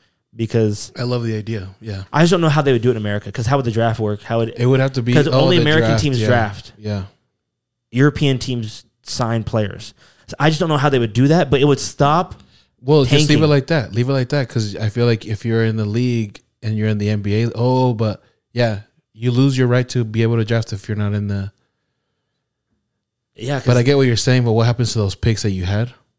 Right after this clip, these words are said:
Speaker 2: Like, if you had picks coming in that, that next year and you're not in the Premier
Speaker 1: Because,
Speaker 2: League, do you
Speaker 1: well,
Speaker 2: just
Speaker 1: maybe,
Speaker 2: lose 'em,
Speaker 1: maybe
Speaker 2: forfeit
Speaker 1: the,
Speaker 2: 'em?
Speaker 1: maybe the losing team,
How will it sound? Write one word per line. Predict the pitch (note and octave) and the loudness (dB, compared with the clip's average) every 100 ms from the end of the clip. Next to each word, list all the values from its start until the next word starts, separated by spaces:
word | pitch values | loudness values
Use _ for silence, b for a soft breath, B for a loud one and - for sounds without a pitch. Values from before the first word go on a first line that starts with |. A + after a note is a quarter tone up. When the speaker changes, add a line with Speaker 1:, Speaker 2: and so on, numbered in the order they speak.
| _ _ _ | _ _ _
Speaker 2:
Like, | - G#2+ | -6 -2
if | A2 - | 0 2
you | A#2+ | 2
had | A#2+ F#2+ | 2 2
picks | A#2+ G#2+ | -2 -2
coming | - A#2 G#2+ | -2 0 0
in | G#2+ | 0
that, | G#2 G2 G#2 - | -2 -4 -8 -4
that | A2 | -2
next | G2+ A2 - | 0 -2 0
year | G#2 | -2
and | G2+ | 0
you're | G2+ | 0
not | G#2 F#2+ | -2 -2
in | G2+ | -4
the | G#2 | -4
Premier | G#2+ G2 | -2 2
Speaker 1:
Because, | D3+ | 2
Speaker 2:
League, | G#2 | 4
do | |
you | A2+ | 2
Speaker 1:
well, | D3 | 4
Speaker 2:
just | D#3 | 4
Speaker 1:
maybe, | F3+ F#3+ | 4 4
Speaker 2:
lose | A#2+ | 4
'em, | C3 | 2
Speaker 1:
maybe | C#3+ D#3+ | 2 4
Speaker 2:
forfeit | C3+ D#3 C#3+ | 4 4 4
Speaker 1:
the, | |
Speaker 2:
'em? | D3+ D3+ | 0 -2
Speaker 1:
maybe | C#3+ E3 F3+ | 0 2 4
the | D3+ | 4
losing | C3 C#3+ D3+ C#3+ C3+ B2 | 4 6 4 4 0 -4
team, | - B2+ C3 D#3 | -4 -2 -2 -4